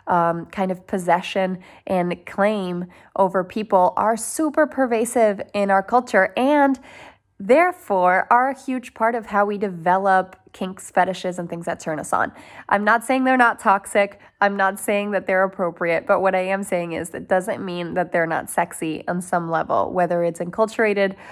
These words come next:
or if it comes from us naturally. Another element that tends to bring this to the forefront is the fact that it's actual deep penetration. So when you're, um, looking at porn, for example,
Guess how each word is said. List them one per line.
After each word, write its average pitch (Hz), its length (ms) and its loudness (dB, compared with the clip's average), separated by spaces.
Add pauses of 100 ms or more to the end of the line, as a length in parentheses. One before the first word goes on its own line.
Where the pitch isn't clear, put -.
(160)
or 175 280 4
if 180 200 -2
it - 80 -4
comes 165 240 -6
from 160 180 -2
us - 280 -4
naturally. - 500 -6 (920)
Another 254 420 2
element 214 520 0
that 185 300 0 (460)
tends 226 320 2
to 240 140 0
bring 185 340 0
this 214 280 2
to 208 100 -4
the 196 80 -6
forefront 175 520 -2
is 208 120 -6
the 226 120 -2
fact 214 420 -2
that 247 100 2
it's 220 320 -4
actual 220 480 0
deep 180 340 -6
penetration. 175 720 -6
So 196 300 2 (400)
when 233 260 4
you're, 208 560 4
um, 180 520 -2 (220)
looking 233 320 2
at 202 140 2
porn, 220 280 2
for 208 140 2
example, 175 680 0